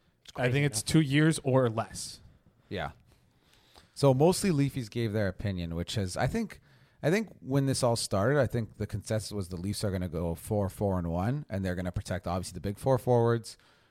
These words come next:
Speaker 3: They're gonna protect Muzzin, Rielly, Brodie, and Hull, and Jack Campbell. I think some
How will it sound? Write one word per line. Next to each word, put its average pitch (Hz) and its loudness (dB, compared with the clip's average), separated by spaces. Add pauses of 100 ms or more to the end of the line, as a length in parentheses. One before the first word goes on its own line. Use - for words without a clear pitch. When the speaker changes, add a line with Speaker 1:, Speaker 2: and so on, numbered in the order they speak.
(140)
Speaker 3:
They're 104 -4
gonna 95 0
protect 87 -6
Muzzin, 98 0
Rielly, 95 0
Brodie, 92 0
and 85 -4
Hull, 139 4
and 92 -6
Jack 80 -6
Campbell. - -14 (500)
I 104 -4
think 156 0 (680)
some 127 -2